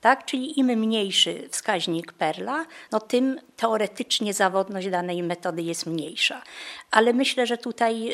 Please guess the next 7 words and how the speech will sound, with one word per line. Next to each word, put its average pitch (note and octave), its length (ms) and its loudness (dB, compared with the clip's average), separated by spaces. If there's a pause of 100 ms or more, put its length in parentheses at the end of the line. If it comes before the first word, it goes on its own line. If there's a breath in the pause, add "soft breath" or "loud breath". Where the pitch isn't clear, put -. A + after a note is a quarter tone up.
y, G#3+ 260 -6
w B3 60 -2
ogóle A3 280 2
wejście A3 480 0
na F#3+ 140 -2
tę G#3+ 280 -2
drogę, F#3 540 0